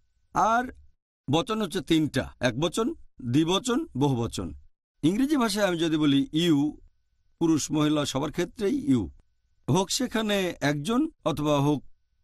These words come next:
দুইজন অথবা দুইজনের বেশি, তারপরে বলবো ইউ। ছয়টা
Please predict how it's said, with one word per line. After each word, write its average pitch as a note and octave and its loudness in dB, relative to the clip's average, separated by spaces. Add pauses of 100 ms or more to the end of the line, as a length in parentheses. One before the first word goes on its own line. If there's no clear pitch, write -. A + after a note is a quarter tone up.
(120)
দুইজন F#3+ 2 (400)
অথবা C4 -2
দুইজনের G3+ 0
বেশি, D3+ 0 (100)
তারপরে B3 0
বলবো C#3+ 2 (100)
ইউ। A#2 0 (500)
ছয়টা A#3+ 0